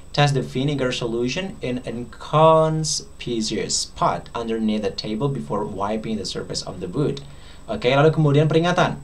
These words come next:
Dan kemudian tahap. Nah, kalau semisal bicara soal seperti ini, ada tahapnya, berarti kita bicara soal teks apa?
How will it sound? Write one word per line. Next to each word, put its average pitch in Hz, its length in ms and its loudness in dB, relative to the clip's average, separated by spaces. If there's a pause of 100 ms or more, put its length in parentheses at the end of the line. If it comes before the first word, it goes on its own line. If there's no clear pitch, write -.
(400)
Dan 135 240 4
kemudian 127 480 0
tahap. 113 480 0
Nah, 131 240 0
kalau 247 240 4
semisal 180 320 2
bicara 131 320 2
soal 95 320 -6
seperti 143 480 -2
ini, 104 160 -4
ada - 240 -2
tahapnya, 113 720 0 (400)
berarti 220 240 2
kita 185 240 0
bicara 143 240 4
soal 120 240 0
teks 139 160 -2
apa? 170 400 2